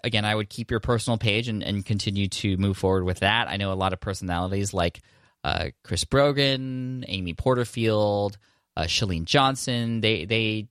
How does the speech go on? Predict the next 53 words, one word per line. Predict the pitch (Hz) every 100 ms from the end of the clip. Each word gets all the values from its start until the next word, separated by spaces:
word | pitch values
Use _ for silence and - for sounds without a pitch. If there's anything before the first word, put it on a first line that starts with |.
| _ 113
have | 135 139 120
pages, | - 156 139 107 107
but | 113 104
they | 110 110
also | 104 - 104 98 90
know | 85 101 98 92
that | 90 85 -
their | 87 87
personal | - 101 95
pages | 87 87 87
are, | 92 82 -
are | 85
where | 82 85 78
it's | -
at | 76 67
for | -
them | 92 82 80 82
specifically. | - 95 90 82 - 69 - - _ -
Me, | 120 131 127 120 _ _ _
uh, | - 101 98 85
my | 113
personal | 117 127 117 110
page | 110 104 101
is | 92 - -
for | - 98 92 90
my | 90 90
friends | 87 107 98 90
and | 87
family, | 98 87 82
and | 82
that's | 80 -
it. | 110 104 - _ _ _ -
I | 101
have | 107 95
a |
page | 85 95 87 82
specifically | - 92 90 - - 85 82
for | - 92 87 82
the |
business | 85 110 101 92
stuff, | 85 85
which | 87 -
you |
could | -
find | - 85 87 64
at | 76 - -
facebook | - 92 - 85
dot | - -
com | - 76 78
slash | - 76 78 -
smart | - - 82 -
passive | - - -
income. | 87 82 -